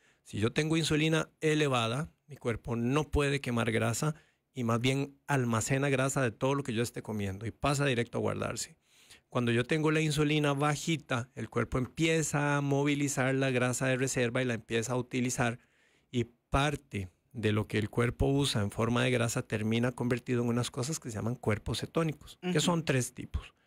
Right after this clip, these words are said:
Speaker 1: ¿verdad? Esos no nos vamos a meter porque son nombres complicados.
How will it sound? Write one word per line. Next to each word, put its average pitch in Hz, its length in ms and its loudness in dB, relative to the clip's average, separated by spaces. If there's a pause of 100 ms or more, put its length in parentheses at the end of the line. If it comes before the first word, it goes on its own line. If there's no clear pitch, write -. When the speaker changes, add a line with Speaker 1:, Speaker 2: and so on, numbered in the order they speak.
(200)
Speaker 1:
¿verdad? - 220 -2
Esos 131 280 -2
no 127 280 -2
nos 127 160 0
vamos 123 200 0
a 127 40 0
meter 120 200 0
porque 120 140 -6
son 120 180 0
nombres 123 240 0
complicados. 113 600 -6